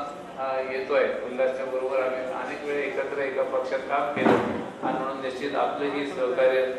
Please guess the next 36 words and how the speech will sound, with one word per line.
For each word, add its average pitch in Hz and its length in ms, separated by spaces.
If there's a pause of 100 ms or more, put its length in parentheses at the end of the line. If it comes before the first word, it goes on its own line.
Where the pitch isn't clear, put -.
(240)
त्याच्यामध्ये 127 480
असतं. 156 400 (260)
सगळं 135 220
कुटुंब 151 440
जेव्हा 143 420
एखाद्याच्या 135 480
मागे 127 300
उभं 131 220
राहतं 123 360 (340)
तेव्हाच 139 260
त्याला 139 200
भक्कम 123 380
पायावर 131 320
उभं 127 200
राहता 123 240
येतं. 127 240 (440)
आणि 123 100
म्हणून 131 200
एका 131 180
आगळ्या 147 340
वेगळ्या 135 340
आणि - 220
चांगल्या 127 280
कार्यक्रमात 131 600 (440)
मला 127 200
सहभागी 127 440
होण्याची 127 320
संधी 127 300
उल्हास 127 440
तुझ्यामुळे 139 380
मिळाली. 123 400 (460)
तुला 127 220
पुन्हा 131 360
एकदा 135 560
शुभेच्छा 135 360
देतो, - 480